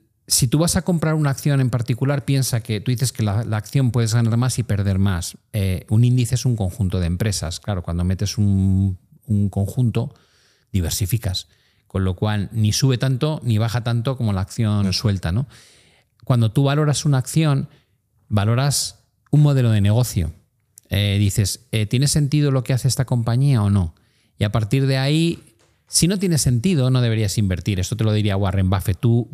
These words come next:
Speaker 1: tú compras una idea, un concepto,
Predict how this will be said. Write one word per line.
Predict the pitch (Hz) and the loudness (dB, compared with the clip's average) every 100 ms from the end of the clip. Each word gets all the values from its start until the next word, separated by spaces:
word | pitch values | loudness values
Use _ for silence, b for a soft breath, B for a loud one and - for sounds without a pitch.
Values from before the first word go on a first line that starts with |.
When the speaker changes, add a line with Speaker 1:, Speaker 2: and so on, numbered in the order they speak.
| - | -4
Speaker 1:
tú | 123 | -2
compras | 131 120 117 | 0 -2 -2
una | 123 90 | -2 0
idea, | 90 101 71 80 _ _ _ _ _ - | 2 0 -2 -6 _ _ _ _ _ -6
un | 107 | -2
concepto, | 107 107 - 107 - 82 | 0 -2 0 -2 -2 -8